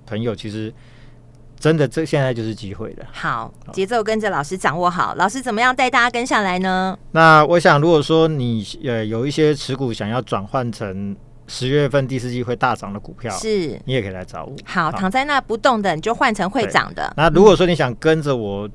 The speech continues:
Speaker 1: 布局一轮全新的标的的，
Speaker 2: 是。
Speaker 1: 那一定要来加入我的A I标股班。
Speaker 2: 没错。
Speaker 1: 啊，今天只要来电或者我们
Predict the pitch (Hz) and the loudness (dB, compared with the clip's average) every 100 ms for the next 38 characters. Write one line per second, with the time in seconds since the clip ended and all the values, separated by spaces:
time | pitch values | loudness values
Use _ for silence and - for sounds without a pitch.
0 | - 208 175 131 139 165 131 127 - - | -4 4 4 4 0 2 2 0 -6 -6
1 | 120 120 147 139 117 120 117 123 98 104 | -4 -2 -2 -2 0 0 0 -4 -6 -6
2 | 240 135 120 - 135 151 143 120 123 117 | -4 -4 -6 -4 0 0 2 0 0 -2
3 | 101 110 104 101 101 - 95 175 180 208 | -2 -6 -6 -8 -10 -12 -10 -8 -8 -4
4 | 247 170 147 170 170 175 127 139 131 113 | 0 0 2 0 2 0 2 2 2 0
5 | 127 156 139 147 123 110 113 113 101 | 0 -2 -2 -4 -4 -4 -6 -10 -8